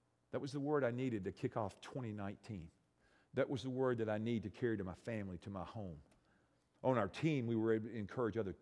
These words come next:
team members and one another. As a church, oh, I love the church. We're able to encourage one another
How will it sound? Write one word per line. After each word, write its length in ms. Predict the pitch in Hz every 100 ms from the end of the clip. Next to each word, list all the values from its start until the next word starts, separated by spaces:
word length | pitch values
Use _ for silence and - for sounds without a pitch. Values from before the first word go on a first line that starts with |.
| -
team 220 | 160 135
members 500 | 101 87 - - - _ _ _ _ _ _ _
and 120 | 107
one 140 | 117 104
another. 340 | 104 117 76 - - _ _ _ _ -
As 160 | 120
a 60 | 117
church, 640 | - - 233 156 92 - -
oh, 160 | 117 92
I 40 |
love 240 | 95 101
the 60 | 80
church. 440 | - 95 - - - - -
We're 140 | 165
able 140 | 135 - - -
to 120 | 123
encourage 720 | 90 - - 196 165 113 98
one 180 | 101 95
another 300 | 90 78